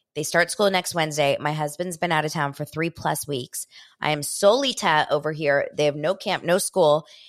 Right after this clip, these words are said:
And they just been, like, if they don't have anything to do, you know how they are. They're just like us. They sit on their, you know, phones or their iPads, whatever. So because of that, I was like, "I don't wanna see that.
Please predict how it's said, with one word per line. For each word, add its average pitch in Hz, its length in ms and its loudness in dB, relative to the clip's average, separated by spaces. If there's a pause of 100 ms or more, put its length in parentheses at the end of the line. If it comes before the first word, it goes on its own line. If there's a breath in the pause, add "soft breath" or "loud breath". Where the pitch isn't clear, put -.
(100)
And 190 100 0
they 214 120 2
just 226 200 -4
been, 254 160 -4 (140)
like, 208 300 2
if 190 120 -4
they 226 200 0
don't 240 160 0
have 208 140 0
anything 202 280 -2
to 202 60 -6
do, 233 100 0
you 185 180 0
know 180 120 2
how 160 100 2
they 139 140 0
are. 120 320 0
They're 220 100 -2
just 226 140 -6
like 190 100 -2
us. - 260 0
They 196 120 -2
sit - 180 0
on 196 160 0
their, 190 220 4 (420 loud breath)
you 196 160 -2
know, 170 180 2
phones 233 760 0 (760)
or 202 160 4
their 190 320 8
iPads, 180 580 2
whatever. 170 460 2 (260 loud breath)
So 247 1000 4 (400)
because 214 240 -10
of 196 80 -8
that, 233 300 0
I 165 100 -2
was 170 140 -4
like, 180 100 -4
"I 180 60 -2
don't 208 100 -6
wanna 226 120 -8
see 269 200 -8
that. - 280 -10